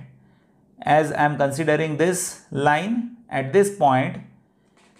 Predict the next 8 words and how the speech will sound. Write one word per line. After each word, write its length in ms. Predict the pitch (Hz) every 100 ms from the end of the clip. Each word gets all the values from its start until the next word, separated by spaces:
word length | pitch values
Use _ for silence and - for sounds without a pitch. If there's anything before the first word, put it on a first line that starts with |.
| _
we 240 | 127 156 147
have 520 | 170 151 156 - - -
x 280 | 143 151 -
is 140 | 156 147
equals 320 | 151 151 147
to 140 | 156
X 300 | 151 160 -
P 420 | 170 131 147 147